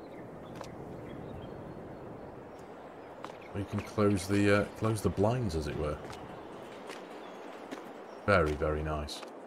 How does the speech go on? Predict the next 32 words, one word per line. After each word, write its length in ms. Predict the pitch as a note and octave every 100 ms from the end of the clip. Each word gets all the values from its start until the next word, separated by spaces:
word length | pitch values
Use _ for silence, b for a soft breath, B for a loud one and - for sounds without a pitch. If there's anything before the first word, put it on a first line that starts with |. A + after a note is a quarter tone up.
| - - -
Very 260 | G2 E2+ D#2
nice 300 | D#2 D2+ -
indeed. 320 | D#2 D#2+ D2+ - - - - - - - - C#3 - - - - - - -
So, 340 | - E3 G#2 - -
and 140 | G#2
you 80 | A2
also 260 | A2+ - G#2+
have 340 | A#2 G#2 -
over 200 | A2+ G#2+
here 240 | F#2+ A2 A2
what 180 | G2 F2+
I 120 | G2+
think 440 | F2 G2 A#2 - -
is 340 | G#2 G#2 - -
a 380 | G2 G#2 G#2 G#2+ - - - - - - - - - - - - - - - - -
silage 440 | - - B2+ C#3 A2+
bunker. 320 | D#3+ D3+ G3+ -
Absolutely. 520 | G#2+ - C3 C#3 E3+
There 160 | - A#2
we 80 |
go. 180 | A#2 C#3+ - - - - - - - - - - - - - -
That's 160 | - -
very 220 | G#2+ G2+
helpful 340 | F#2 G2+ - G2
to 100 | F2+
have 140 | F#2+
that 140 | F#2 F2+
down 200 | G#2+ G2+
on 80 |
the 80 | F#2+
cow 220 | - A2+
farm. 280 | G#2+ A#2+ D#3+